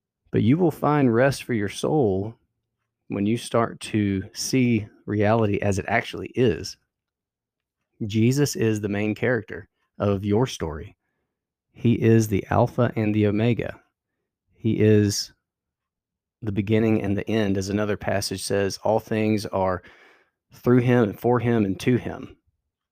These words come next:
So think about the different aspects of your life.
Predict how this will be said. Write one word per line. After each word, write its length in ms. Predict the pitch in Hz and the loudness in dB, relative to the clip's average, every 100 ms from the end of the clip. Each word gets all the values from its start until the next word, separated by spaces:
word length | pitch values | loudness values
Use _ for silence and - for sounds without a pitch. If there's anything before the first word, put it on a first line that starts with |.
| _ _ _ _ _ _ _ _ _ - | _ _ _ _ _ _ _ _ _ -10
So 420 | - 101 101 - _ _ _ _ | -2 -2 -2 -6 _ _ _ _
think 160 | 269 269 | -8 -4
about 240 | 196 151 | -2 -2
the 80 | 107 | 0
different 300 | 117 - - | -2 -2 -2
aspects 500 | 98 101 - 98 - | -2 -2 -2 -4 -4
of 80 | 95 | -6
your 140 | 92 | -4
life. 440 | 90 85 82 - | -2 -4 -6 -12